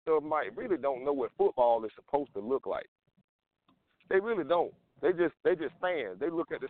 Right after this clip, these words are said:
score and be like, "Oh, we suck." I'm like, "Did you watch the game?" There was so much improvement from week two to week three that, that you could look at and be like, "Okay, we did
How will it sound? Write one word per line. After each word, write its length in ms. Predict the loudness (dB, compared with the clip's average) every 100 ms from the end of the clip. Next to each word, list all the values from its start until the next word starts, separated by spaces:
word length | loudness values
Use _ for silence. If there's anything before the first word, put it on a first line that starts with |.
| -2
score 220 | 2 2
and 100 | 0
be 60 | -4
like, 180 | -4 0
"Oh, 380 | 0 0 -6 -12 _ -10 -10 -10 -18 _ -20 _ _ -6
we 140 | -4 -4 2
suck." 240 | 2 2 _ _ _
I'm 80 | -12
like, 180 | -12 -10
"Did 140 | -12
you 80 | -10
watch 260 | -8 -8 -8
the 80 | -10
game?" 360 | -6 -6 -6 -8 -2
There 120 | 0
was 140 | 0 -4 -2
so 120 | 0
much 180 | 0 -2
improvement 640 | -4 -2 -2 -2 -2 -2 -4 2
from 280 | 2 2
week 160 | -2 -2 -2
two 280 | -2 -2 -6 _ -20 -20 _ _ _ _
to 80 | -2
week 320 | 0 0 -2 0
three 340 | 2 2 0 -8 _ _ _ _ 2
that, 120 | 6
that 140 | 4 2
you 100 | -2
could 140 | -2
look 260 | 2 0 4
at 160 | 4 4
and 120 | 0
be 80 | 0
like, 220 | 2 2
"Okay, 380 | -2 0 -2 -4 -8 -10 -12 -20 -20 _ _ _ -2
we 100 | 0
did 240 | 4 4